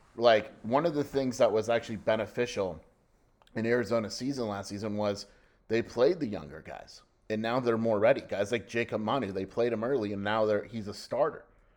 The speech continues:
And he's a guy they love. And there's other players on the roster like that. So I wanna see Arizona, and, and I don't know if I wanna see Arizona go vanilla.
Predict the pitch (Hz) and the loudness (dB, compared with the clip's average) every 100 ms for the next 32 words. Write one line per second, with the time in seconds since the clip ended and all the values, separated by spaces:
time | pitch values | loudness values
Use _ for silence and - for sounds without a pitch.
0 | _ 90 110 104 110 110 104 107 90 117 | _ -8 -8 -4 2 2 2 0 2 4
1 | 131 - 110 110 104 113 120 113 - 117 | 4 0 -4 -4 2 4 4 2 4 4
2 | 110 107 98 92 101 95 98 107 - 90 | 4 0 -4 -4 -2 2 4 4 0 -6
3 | 90 107 - 80 65 - 123 113 104 - | -2 -2 -2 -8 -8 4 8 8 8 -12
4 | - _ _ - 139 160 147 - 135 127 | -20 _ _ 8 10 10 6 0 -2 2
5 | 120 120 107 120 113 110 107 - _ _ | 2 2 2 0 4 2 2 -4 _ _
6 | _ - - 143 147 160 151 214 185 143 | _ -20 0 0 2 0 4 6 10 10
7 | 135 127 117 113 117 110 110 107 107 104 | 10 10 6 2 -2 0 0 2 0 0
8 | 107 104 90 90 92 92 101 | -4 -6 -6 -8 -4 -2 -4